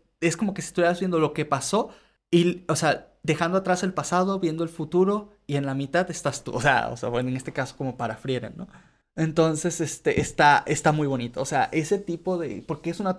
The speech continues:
tipo de toma que yo no había visto en otro anime. Entonces, ah, verlo así, eh, tiene varios de esos elementos como chiquititos que son como propuestas originales que de verdad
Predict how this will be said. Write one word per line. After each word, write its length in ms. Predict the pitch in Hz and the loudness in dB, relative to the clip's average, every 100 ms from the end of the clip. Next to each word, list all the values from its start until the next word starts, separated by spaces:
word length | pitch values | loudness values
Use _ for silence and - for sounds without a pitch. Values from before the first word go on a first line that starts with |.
| - | -6
tipo 240 | - 190 190 | -2 2 4
de 80 | 170 | 2
toma 240 | 170 170 | 0 -4
que 140 | 160 | -6
yo 180 | 147 170 | -2 0
no 100 | 185 | 2
había 200 | 180 160 | 0 0
visto 240 | 156 - 147 | -2 -4 -8
en 60 | |
otro 180 | 135 139 | -6 -4
anime. 280 | 131 104 110 _ - | -6 -6 -10 _ -14
Entonces, 720 | 131 131 131 131 127 135 - | -6 -6 -6 -4 -4 -4 -8
ah, 380 | - 147 - 143 | -4 -2 -4 2
verlo 320 | 170 170 247 | 4 4 2
así, 580 | 311 - - 170 285 - _ _ _ - | 0 0 -6 -6 -6 -10 _ _ _ -4
eh, 480 | 160 156 147 139 - | -2 -2 -4 -6 0
tiene 220 | 190 208 | 2 4
varios 340 | 208 185 214 | 6 4 2
de 80 | 208 | -2
esos 220 | 185 - | -2 -2
elementos 460 | 196 156 151 151 196 | 0 0 -2 -6 -8
como 200 | - 151 | -4 -4
chiquititos 600 | - 147 139 147 170 185 | -4 -6 -6 -6 -4 -6
que 100 | - | -6
son 280 | 143 147 147 | -4 -2 -4
como 260 | 160 175 165 | -4 -6 -4
propuestas 500 | 143 143 135 175 - | -4 -2 -2 -4 -4
originales 720 | 151 139 120 131 143 - - _ _ - | -6 -6 -8 -8 -12 -16 -20 _ _ -6
que 300 | 156 147 143 | -2 -2 -2
de 100 | 143 | -2
verdad 480 | 131 131 135 131 | -2 0 -2 -2